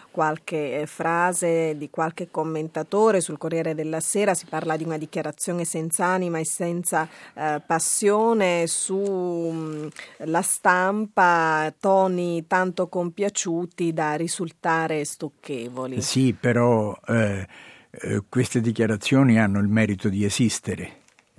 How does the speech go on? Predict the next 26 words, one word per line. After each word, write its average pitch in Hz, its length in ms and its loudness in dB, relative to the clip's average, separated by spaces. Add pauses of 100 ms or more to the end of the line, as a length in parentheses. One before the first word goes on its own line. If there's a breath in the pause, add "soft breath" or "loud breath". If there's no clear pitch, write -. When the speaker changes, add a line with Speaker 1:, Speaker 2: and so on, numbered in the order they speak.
(240 loud breath)
Speaker 2:
diventano 117 960 4
punti 127 300 2
di 117 80 4
riferimento, 110 920 4 (300)
al 139 220 0
di 147 140 0
là 156 140 4
della 117 280 2
retorica, 98 760 -2
al 95 100 -8
di 107 120 -6
là, 107 200 0 (540 loud breath)
eh, 104 400 -6
del, 101 800 -6
delle 110 240 -4
parole 104 540 -4
stucchevoli, 117 500 2
però, 135 280 4 (300 loud breath)
eh, 117 460 0
significa 135 680 2
che 113 240 -4 (200)
c'è 147 340 2
dietro 127 600 2
qualche 131 280 0
cosa, 127 260 2
un'esigenza, 131 920 0